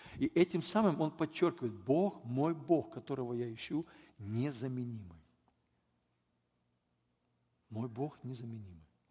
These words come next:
Трудности нам даны для того, друзья, чтобы нас избавить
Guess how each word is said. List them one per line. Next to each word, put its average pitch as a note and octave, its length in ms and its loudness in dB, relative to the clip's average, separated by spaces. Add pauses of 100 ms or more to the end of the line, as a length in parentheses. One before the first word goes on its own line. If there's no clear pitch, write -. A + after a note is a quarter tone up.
(960)
Трудности G#3+ 500 4
нам C#3+ 260 -2
даны D3+ 280 2
для C3+ 160 -4
того, D#3+ 260 2
друзья, B2 300 0
чтобы C3+ 400 2
нас D3+ 360 -2
избавить C3 480 2